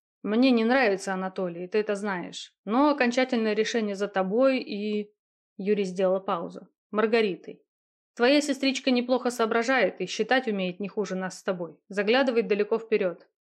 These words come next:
Так что идите-ка навстречу вдвоем». Это было настолько неожиданно, что Бессонова слегка растерялась, но быстро взяла себя в руки. «У меня хороший английский, но юридические термины понимаю только со словарем».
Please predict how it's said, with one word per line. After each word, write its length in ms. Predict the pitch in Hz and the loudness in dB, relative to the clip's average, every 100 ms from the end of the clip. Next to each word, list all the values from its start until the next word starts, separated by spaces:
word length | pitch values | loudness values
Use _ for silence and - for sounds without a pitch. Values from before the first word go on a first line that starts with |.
| _ | _
Так 200 | - 208 | -4 -4
что 200 | - 202 | -2 -2
идите-ка 380 | 202 254 294 - | -2 -2 -4 -4
навстречу 460 | 185 175 202 190 175 | -6 -4 -4 -4 -8
вдвоем». 460 | 170 180 180 156 - _ _ - | -8 -6 -6 -8 -18 _ _ -4
Это 180 | 196 208 | -2 0
было 220 | 202 220 | 0 0
настолько 440 | 226 226 226 220 | -2 -2 -4 -4
неожиданно, 560 | 202 202 202 294 247 190 | -4 -2 0 2 2 -2
что 180 | 185 202 | -2 -4
Бессонова 480 | 190 202 269 254 233 | -4 -2 2 2 0
слегка 300 | 220 - 233 | -8 -8 -6
растерялась, 680 | 233 - 226 156 170 - _ _ - | -6 -2 -2 -4 -10 -20 _ _ -6
но 140 | 208 | -4
быстро 300 | 208 269 240 | -2 -2 0
взяла 280 | 196 214 214 | 0 0 -4
себя 240 | 208 202 | -4 -4
в 60 | 208 | -2
руки. 340 | 185 170 180 _ _ _ | -4 -8 -20 _ _ _
«У 80 | 220 | -4
меня 320 | 220 226 254 | 0 2 0
хороший 420 | 247 277 294 294 | 0 2 2 4
английский, 560 | 302 285 277 233 - 196 | 6 6 4 2 -4 -8
но 220 | 196 208 | -4 -2
юридические 720 | 214 220 226 240 269 - 240 | -2 0 -2 -2 -4 -4 -4
термины 420 | 226 254 277 240 208 | 0 2 4 2 0
понимаю 440 | 214 220 247 240 | -2 -2 -2 0
только 260 | 240 233 247 | -2 -2 -4
со 100 | 240 | -4
словарем». 580 | 262 269 294 214 165 | -2 2 2 0 -4